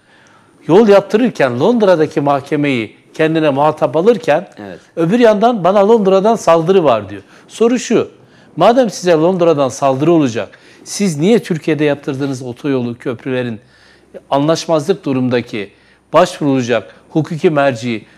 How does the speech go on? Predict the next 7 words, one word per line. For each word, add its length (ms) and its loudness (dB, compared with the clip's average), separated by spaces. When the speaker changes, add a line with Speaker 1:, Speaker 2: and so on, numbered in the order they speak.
Speaker 1:
Londra 360 4
Mahkemesi 520 -4
olarak 300 -4
belirliyorsunuz? 640 -12
Speaker 2:
Şöyle, 540 -2
şimdi, 440 -6
e, 340 0